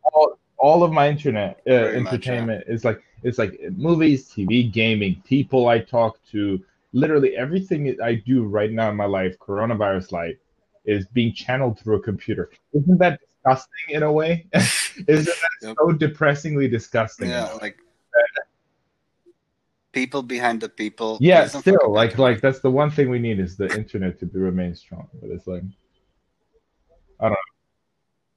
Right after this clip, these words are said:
Speaker 2: Yeah, fair enough. So, so, okay, so since we're all kind of
Speaker 1: Mm.
Speaker 2: spending Christmas alone,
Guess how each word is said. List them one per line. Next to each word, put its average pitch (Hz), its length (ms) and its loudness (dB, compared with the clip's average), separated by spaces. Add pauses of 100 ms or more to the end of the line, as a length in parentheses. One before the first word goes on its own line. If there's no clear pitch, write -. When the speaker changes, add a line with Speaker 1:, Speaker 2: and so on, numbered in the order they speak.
(960)
Speaker 2:
Yeah, 131 80 -8
fair 127 200 -12
enough. 120 180 -10
So, - 220 -12
so, 147 260 -2
okay, 143 200 -6
so 113 160 -10
since 131 300 -8
we're 117 240 -6
all 110 260 -6
kind 95 260 -8
of 104 60 -6
Speaker 1:
Mm. 95 220 -4
Speaker 2:
spending 101 460 -12
Christmas 95 400 -12
alone, 95 440 -10